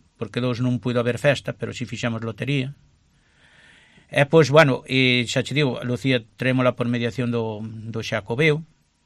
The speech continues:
E despois, bueno, traemos un bar, realmente, tamén. É o que nos vai dando o,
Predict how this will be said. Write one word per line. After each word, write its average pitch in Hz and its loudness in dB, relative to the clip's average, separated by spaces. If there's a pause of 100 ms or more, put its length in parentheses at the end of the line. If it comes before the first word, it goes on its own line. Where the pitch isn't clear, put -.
(1000)
E 139 8
despois, 139 2
bueno, 139 4 (320)
traemos 139 2
un 135 4
bar, 151 6
realmente, 135 0
tamén. 143 -4 (960)
É 151 6
o 135 0
que 139 2
nos 131 2
vai 139 8
dando 143 4
o, 120 2